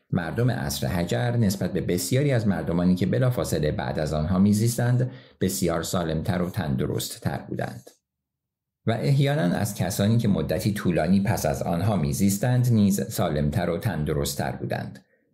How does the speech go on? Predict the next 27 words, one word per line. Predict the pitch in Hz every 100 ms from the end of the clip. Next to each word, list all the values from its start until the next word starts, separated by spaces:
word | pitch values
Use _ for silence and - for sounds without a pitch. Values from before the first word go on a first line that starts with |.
| _ _ _
قصرها | 107 110 107 - 135 156
و |
موزه‌های | 143 110 80 104 113
اروپایی | 120 92 87 85 107 120 131
پر | 131 143
است | 127 127 98
از | 90
زره‌های | 92 85 101 92
بسیار | 82 78 - 82 78
کوچک | 78 85 107 123 - -
مربوط | 92 78 92 -
به |
قرون | 78 78 76 78
وسطی | 76 80 80 - 120 123 123 - - -
که | 127
جز | 147 143
برای | 107 95 95
کوچک | 90 82 101 90 -
اندامترین | 90 90 92 110 101 101
انسان‌های | 104 104 110 117 143 156 -
امروزی | 92 87 87 107
بر | 104 87
تن | - 87
هیچ | 76 78 151 -
کس | 113 98
اندازه | 82 78 71 67 -
نیست. | 57 - -